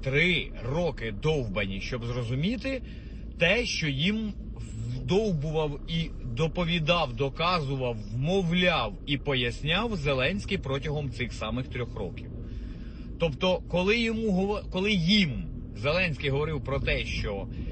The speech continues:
якщо ви не будете активно приймати участь і не будете допомагати Україні, то срака настане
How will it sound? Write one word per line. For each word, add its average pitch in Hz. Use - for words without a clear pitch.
якщо 143
ви 160
не 165
будете 139
активно 123
приймати 123
участь 117
і 127
не 131
будете 127
допомагати 127
Україні, 117
то 113
срака 123
настане 117